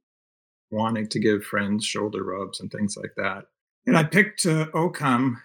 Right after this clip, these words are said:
as the place I would study because I really loved their shiatsu teacher at the time, that was Jim Cleaver. And, uh, when I had visited the school, I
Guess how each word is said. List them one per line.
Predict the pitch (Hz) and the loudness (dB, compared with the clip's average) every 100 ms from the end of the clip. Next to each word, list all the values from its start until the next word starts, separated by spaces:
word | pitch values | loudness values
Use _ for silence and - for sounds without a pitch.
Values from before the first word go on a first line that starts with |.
| - | -2
as | 131 120 | 2 2
the | 120 | 0
place | - 135 135 | 4 4 6
I | 123 | 2
would | 117 107 | 2 0
study | - 135 147 135 | 0 0 2 2
because | 113 117 - 120 123 - | 0 -4 0 0 2 0
I | 113 | 0
really | 113 110 110 | 0 2 0
loved | 107 110 107 113 | 0 0 -2 -4
their | 113 | -4
shiatsu | 110 117 123 143 147 - 113 | -2 2 4 4 0 -2 -4
teacher | - 101 - 101 - - | -4 -10 -8 -12 -10 -12
at | - | -10
the | - | -10
time, | - 101 104 - | -4 -4 -4 -6
that | |
was | 107 - | -8 -6
Jim | 110 101 | -8 -8
Cleaver. | - 117 107 98 98 - _ _ - | -2 2 2 0 -12 -16 _ _ -14
And, | 110 104 101 95 | -8 -4 -2 -2
uh, | 95 107 | -4 -2
when | 117 | 2
I | 110 | 2
had | 101 107 | 0 0
visited | 131 135 113 104 | 0 2 0 -2
the | 104 | 0
school, | - - 101 104 123 - _ - | -2 0 0 2 0 -6 _ -10
I | 98 | -8